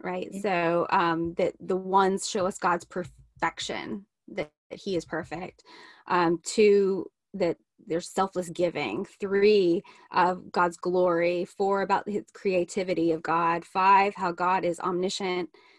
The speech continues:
Speaker 1: Six is that he, um, is intensely loyal. Seven, that he has childlike joy for the two of you.
Speaker 2: <laughs>
Speaker 1: Um, eight, uh, his power and intensity. And nine, reflect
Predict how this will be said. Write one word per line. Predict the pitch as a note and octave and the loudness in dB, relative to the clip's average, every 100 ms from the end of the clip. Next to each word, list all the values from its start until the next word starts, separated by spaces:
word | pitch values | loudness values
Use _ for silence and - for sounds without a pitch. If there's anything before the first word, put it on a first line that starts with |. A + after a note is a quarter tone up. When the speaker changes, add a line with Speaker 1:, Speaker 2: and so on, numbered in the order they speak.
| _ | _
Speaker 1:
Six | - - A3 - | -8 -2 0 2
is | G3 F#3+ _ _ - | -2 -2 _ _ -4
that | F3+ - - | -2 -4 -8
he, | G3 G3+ F3+ - - | -6 -4 -4 -6 -2
um, | F#3 D#3+ - | -2 -2 -4
is | - F3+ E3 - | -8 -10 -14 -4
intensely | G3 G#3+ F#3+ E3+ | -2 -2 0 0
loyal. | E3+ E3+ E3+ E3 F3 | 2 2 2 0 -2
Seven, | - E3+ F3 F3+ | -4 -4 -2 -2
that | E3+ - | -4 -6
he | - G3 G3 - | -12 -12 -14 -12
has | F#3+ E3+ - | -8 -8 -8
childlike | - F3+ F3 F3+ F3 E3+ | -2 0 2 0 -2 -4
joy | F3 E3+ E3+ F3+ | -4 -4 -4 -6
for | - E3+ | -8 -14
the | |
two | - F3 | -12 -10
of | F3 | -8
you. | F#3 G3+ - B3+ | -8 -10 -10 -8
Speaker 2:
<laughs> | A3 G#3+ G3+ | -6 -6 -2
Speaker 1:
Um, | - F3+ F3 F#3 F3+ F#3 F3+ _ _ _ _ _ - | 2 4 6 4 0 -4 -8 _ _ _ _ _ 2
eight, | G#3 A#3 - - | 6 6 4 -2
uh, | G3+ F3+ F3 E3+ B2+ - _ _ _ - | 2 2 2 2 -2 -6 _ _ _ -12
his | F#3+ G3 | -8 -8
power | - G3 G3 G3 | 0 6 6 6
and | F#3 | 4
intensity. | F3 - F#3 F#3 F3 F3 | 2 2 0 0 0 0
And | - E3+ | 2 2
nine, | E3+ F3 F3 F3+ | 2 0 0 -2
reflect | F3 - F3 - | -4 -6 -4 -4